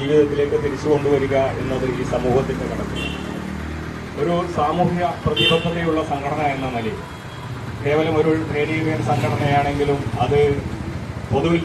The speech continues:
തൊഴിൽ മേഖലയിൽ മാത്രമല്ല, ഈ സമൂഹത്തിന്റെ എല്ലാ പ്രശ്നങ്ങളും നിരീക്ഷിക്കുകയും ഇടപെടുകയും ചെയ്യുന്ന ഒരു സംഘടന എന്ന നിലയിൽ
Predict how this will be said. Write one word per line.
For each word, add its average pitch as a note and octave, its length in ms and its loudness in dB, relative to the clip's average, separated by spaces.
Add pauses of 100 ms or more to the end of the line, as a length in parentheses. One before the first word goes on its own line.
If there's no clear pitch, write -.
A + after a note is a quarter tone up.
തൊഴിൽ D#3+ 260 4
മേഖലയിൽ E3+ 520 0
മാത്രമല്ല, D3 760 2 (720)
ഈ - 20 -4
സമൂഹത്തിന്റെ F3 640 4
എല്ലാ E3+ 640 4
പ്രശ്നങ്ങളും D#3+ 580 4
നിരീക്ഷിക്കുകയും D3+ 760 0
ഇടപെടുകയും D3 560 2
ചെയ്യുന്ന C3+ 540 -2
ഒരു C3 140 -4
സംഘടന B2+ 400 -2
എന്ന A#2+ 280 -2
നിലയിൽ G#2 320 -4